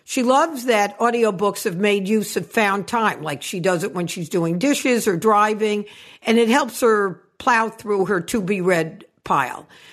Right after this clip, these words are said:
So this year, she's listened to The Da Vinci Code, which she loved,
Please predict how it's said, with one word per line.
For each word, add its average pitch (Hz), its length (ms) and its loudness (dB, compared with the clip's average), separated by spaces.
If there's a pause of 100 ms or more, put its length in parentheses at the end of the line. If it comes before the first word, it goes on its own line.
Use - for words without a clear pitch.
(140)
So 214 680 0
this 294 360 0
year, 214 600 2
she's 214 340 -4
listened 190 400 -2
to 214 120 2
The 185 120 0
Da 180 120 -2
Vinci 180 420 0
Code, 170 440 -4
which 185 140 0
she 180 160 -6
loved, 147 560 -2